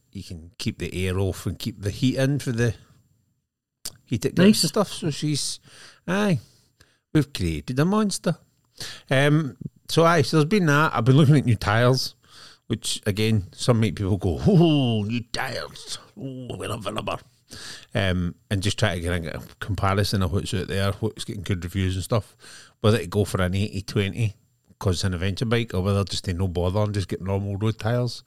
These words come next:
Speaker 1: for all the adventure riding we do once or twice a year. And even at that, it's no that
Speaker 2: Uh, it's not up,
Speaker 1: off-road.
Speaker 2: it's not up and down burns and things like that, is it,
Speaker 1: No.
Speaker 2: really?
Speaker 1: No, so
Speaker 2: No.
Speaker 1: you could probably get away with
Speaker 2: Wee,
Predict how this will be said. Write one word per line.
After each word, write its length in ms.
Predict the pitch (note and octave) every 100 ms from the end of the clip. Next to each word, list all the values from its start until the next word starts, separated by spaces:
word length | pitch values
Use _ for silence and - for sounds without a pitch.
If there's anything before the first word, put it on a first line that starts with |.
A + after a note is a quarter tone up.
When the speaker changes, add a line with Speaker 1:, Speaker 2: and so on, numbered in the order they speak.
| - - - -
Speaker 1:
for 120 | F#2+
all 120 | F#2
the 160 | F2+ F2+
adventure 400 | E2 F#2 F#2 G2+
riding 360 | F#2+ F#2+ F#2+ F2+
we 100 | F#2+
do 280 | G#2 G2 G2+ - _ - - _ _
once 260 | F2 F#2 -
or 60 |
twice 320 | - G2 F#2+ G2
a 40 |
year. 320 | F2 G2 B2 -
And 140 | G2
even 180 | F#2+ G2
at 100 | -
that, 300 | F2+ F2 - - - _ _ _ _
it's 140 | -
no 320 | G2+ G2+ F#2
that 300 | E2+ E2+ F2 - - - _ _ _ _ _ _ _ _ G#2
Speaker 2:
Uh, 60 |
it's 160 | G#2 -
not 100 | C3+
up, 140 | C3
Speaker 1:
off-road. 220 | G#2+ G2 F#2+
Speaker 2:
it's 60 |
not 120 | C#3 C#3
up 60 |
and 80 | A2+
down 160 | G#2+ G2
burns 320 | G#2+ B2 B2+
and 120 | C3
things 160 | C3 A#2+
like 100 | A#2+
that, 140 | A#2+
is 80 | B2+
it, 20 | A#2+
Speaker 1:
No. 120 | G#2
Speaker 2:
really? 240 | A#2 A#2 - - -
Speaker 1:
No, 280 | G2+ G2 -
so 160 | - G#2
Speaker 2:
No. 80 | G2
Speaker 1:
you 100 | F#2
could 140 | F#2
probably 240 | G#2+ A2+ G2+
get 60 |
away 200 | E2+ G2+
with 140 | F2
Speaker 2:
Wee, 100 | F#2+